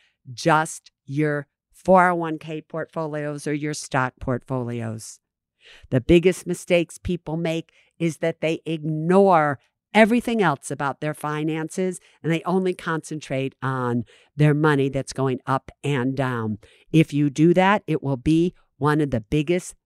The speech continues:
mistakes you have ever made. All right. And maybe next week I'll give you an example of that. Anyway, those are the things that I wanted you to know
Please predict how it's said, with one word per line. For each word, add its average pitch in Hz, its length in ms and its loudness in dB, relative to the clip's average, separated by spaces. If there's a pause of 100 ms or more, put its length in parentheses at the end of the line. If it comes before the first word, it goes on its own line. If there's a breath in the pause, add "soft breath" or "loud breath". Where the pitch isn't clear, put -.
mistakes - 920 -2
you 131 160 -10
have 120 320 -10
ever 139 520 -4 (300)
made. 127 760 -2 (420)
All 117 80 -2
right. 131 300 0
And 135 180 2 (260 soft breath)
maybe 160 380 4
next 151 320 -2
week 151 220 -2
I'll 139 120 -2
give 135 200 -4
you 139 200 -2
an 139 80 -4
example 139 800 -2
of 107 240 -8
that. 101 320 -10 (540 loud breath)
Anyway, 175 640 6 (920)
those 214 420 12
are 233 160 2
the 233 120 0
things 185 440 0
that 175 160 -2
I 165 140 2
wanted 151 500 -2
you 147 120 0
to 143 140 -2
know 127 540 -4